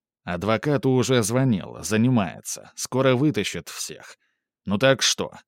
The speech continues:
"Договорились", согласился он. "Женя", позвал я, "позвони в контору, чтобы оформили к нам.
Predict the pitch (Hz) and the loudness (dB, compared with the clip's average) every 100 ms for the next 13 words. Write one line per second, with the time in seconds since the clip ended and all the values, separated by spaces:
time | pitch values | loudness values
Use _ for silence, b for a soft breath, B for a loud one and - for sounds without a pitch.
0 | _ _ _ _ _ _ _ _ - 87 | _ _ _ _ _ _ _ _ -12 -6
1 | 95 113 131 139 156 95 69 - - - | 0 4 6 8 6 4 -2 -8 -8 -6
2 | - 95 104 104 - 85 65 - 71 53 | -6 0 2 2 0 -6 -6 -10 -10 -14
3 | - _ _ _ _ _ _ - 90 151 | -20 _ _ _ _ _ _ -8 0 2
4 | 127 85 73 - 98 95 98 80 78 - | 2 0 -6 -2 0 2 -2 -2 -8 -18
5 | - _ _ _ _ - 95 117 151 160 | -20 _ _ _ _ -6 -2 2 4 2
6 | - 143 135 165 113 95 85 107 98 110 | 2 0 2 4 4 2 -2 -2 2 2
7 | 110 - 113 90 87 87 - 82 53 | 2 2 0 2 -2 -4 -6 -10 -10